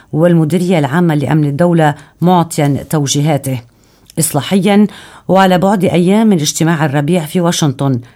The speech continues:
عدة الاجتماع مع صندوق النقد الدولي باتت في لمساتها الأخيرة. فبعد أن أقرت الحكومة إعادة هيكلة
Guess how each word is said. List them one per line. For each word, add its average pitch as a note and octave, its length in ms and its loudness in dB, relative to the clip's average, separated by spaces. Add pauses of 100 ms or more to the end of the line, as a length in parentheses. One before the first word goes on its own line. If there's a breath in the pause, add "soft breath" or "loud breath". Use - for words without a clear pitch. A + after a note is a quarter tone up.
(120)
عدة D3+ 380 -2
الاجتماع D#3 580 -2
مع C3 140 -4
صندوق C#3+ 460 -4
النقد D#3 300 -4
الدولي D#3 440 0
باتت E3+ 400 -2
في D#3+ 160 -2
لمساتها D3 540 0
الأخيرة. C#3 540 -2 (460 loud breath)
فبعد D#3 320 0
أن C3 160 0
أقرت D#3 500 -4
الحكومة C#3+ 720 -4
إعادة C#3+ 400 -2
هيكلة D#3+ 360 -2